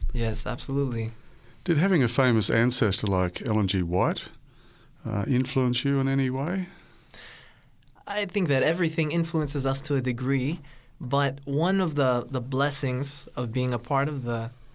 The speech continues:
Speaker 1: the White, descendants of the White family is that my grandparents, my parents, there was never any pressure. They didn't ever say,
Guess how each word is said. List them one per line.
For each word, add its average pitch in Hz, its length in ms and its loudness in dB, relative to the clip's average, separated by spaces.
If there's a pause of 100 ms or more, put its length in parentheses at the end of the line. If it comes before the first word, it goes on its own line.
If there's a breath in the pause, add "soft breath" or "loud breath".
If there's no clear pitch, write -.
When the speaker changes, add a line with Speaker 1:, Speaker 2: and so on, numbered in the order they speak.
(200 soft breath)
Speaker 1:
the 120 160 -8
White, 135 320 -4
descendants 143 460 -2
of 131 60 -2
the 120 60 -4
White 117 220 -6
family 135 320 -2
is 143 80 -2
that 165 100 -4
my 180 140 -6
grandparents, 185 720 -4
my 113 140 -6
parents, 143 480 -4 (420 loud breath)
there 147 100 2
was 170 140 2
never 180 260 0
any 143 480 -4 (180)
pressure. 131 480 -2
They 135 200 0
didn't 165 200 2
ever 143 160 0
say, 127 440 0